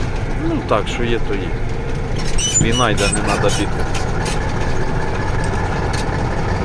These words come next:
Так що такі справи. Лайки всім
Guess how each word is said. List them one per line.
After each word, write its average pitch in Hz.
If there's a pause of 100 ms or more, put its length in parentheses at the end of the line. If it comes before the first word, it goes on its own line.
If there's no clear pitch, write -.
(720)
Так 160
що -
такі -
справи. 135
Лайки 160
всім 156